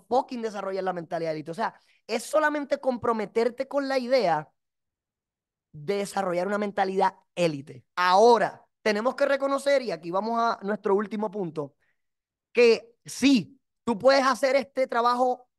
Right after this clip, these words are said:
de pulir el diamante, que metafóricamente hablando, ¿verdad? Es convertirte ese, esa persona que eres hoy, que tiene potencial, pero no tiene los resultados que tú quieres, que no tiene resultados élite, pasarlo por un proceso de transformación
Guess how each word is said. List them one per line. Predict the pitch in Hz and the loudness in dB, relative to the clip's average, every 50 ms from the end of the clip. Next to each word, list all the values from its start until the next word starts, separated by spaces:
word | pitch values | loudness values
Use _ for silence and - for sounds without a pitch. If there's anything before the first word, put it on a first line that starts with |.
| _ _ | _ _
de | 160 160 208 208 | -10 -6 -6 -6
pulir | 208 208 220 214 208 208 233 254 269 285 285 - - _ | -6 -6 -8 -6 -6 -4 -2 -2 -2 -2 -4 -6 -10 _
el | 214 226 220 202 | -4 -4 -4 -4
diamante, | 180 208 214 208 214 233 233 214 196 - 180 175 185 180 _ _ _ _ _ _ _ _ _ _ _ _ _ | -2 -2 0 0 0 0 0 -2 -4 -6 -8 -10 -10 -12 _ _ _ _ _ _ _ _ _ _ _ _ _
que | - 185 180 175 | -12 -10 -8 -8
metafóricamente | 175 175 165 170 151 - 180 196 190 220 220 214 202 208 | -8 -8 -6 -8 -6 -4 -4 -4 -2 -2 -2 -2 0 0
hablando, | 196 196 202 214 220 220 214 202 | 2 2 4 2 2 2 0 0
¿verdad? | 185 175 175 190 214 202 180 | -2 0 0 0 0 0 -2
Es | 196 185 - _ _ _ | -4 -6 -8 _ _ _
convertirte | - 180 175 170 170 165 165 - - 196 196 185 - 220 208 - - _ _ _ _ _ _ _ | -12 -8 -6 -4 -4 -6 -6 -10 -14 -14 -8 -4 -4 -4 -4 -4 -8 _ _ _ _ _ _ _
ese, | 156 170 170 - 226 226 208 165 - _ _ _ _ _ _ _ _ _ _ _ _ _ _ _ _ _ _ _ _ _ _ _ _ _ _ _ _ | -6 -6 -4 -2 -2 -2 -2 -2 -6 _ _ _ _ _ _ _ _ _ _ _ _ _ _ _ _ _ _ _ _ _ _ _ _ _ _ _ _
esa | - 185 226 262 | -6 -2 -2 0
persona | 262 240 220 240 247 233 | 0 0 0 0 0 0
que | 240 | 0
eres | 220 220 | 0 2
hoy, | 233 226 | 2 0
que | 226 202 185 | 0 -2 -4
tiene | 185 196 226 214 | -2 -2 -2 -2
potencial, | 226 233 196 208 185 185 214 202 196 - | -2 -2 -4 -4 -4 -2 -4 -4 -2 -2
pero | 180 160 160 | -4 -4 -2
no | 156 170 170 | -4 -6 -6
tiene | 156 190 190 190 | -4 -4 -4 -2
los | 190 190 | -2 -2
resultados | 190 190 165 180 160 151 - 180 180 175 170 - | -2 -4 -6 -6 -6 -4 -2 -2 -2 -2 -2 -4
que | 170 160 | -6 -8
tú | 151 160 | -8 -8
quieres, | - 190 175 156 143 147 - _ - | -6 -4 -4 -4 -4 -8 -10 _ -14
que | 143 | -12
no | 143 139 147 - | -10 -10 -10 -6
tiene | 196 208 202 185 | -2 -2 -2 -2
resultados | 180 175 170 - - 175 175 175 | -2 -4 -6 -2 0 0 2 2
élite, | 175 156 147 139 143 147 - _ _ _ _ _ _ _ _ _ _ _ | 0 -2 -2 -6 -8 -8 -10 _ _ _ _ _ _ _ _ _ _ _
pasarlo | - 180 165 139 165 180 180 208 214 | -4 -2 -2 0 0 0 2 2 2
por | 185 226 220 | 4 2 2
un | 214 | 2
proceso | - 214 180 196 190 226 | 0 -2 -4 -4 -2 -2
de | 220 208 | -2 -2
transformación | - 202 190 185 170 - - 190 196 196 190 185 175 156 - - - 185 185 220 254 269 262 226 190 185 190 - | -2 -2 -4 -4 -4 -6 -6 -2 -2 0 0 0 -2 -2 -4 -8 -10 -2 2 4 4 4 4 2 0 -4 -6 -10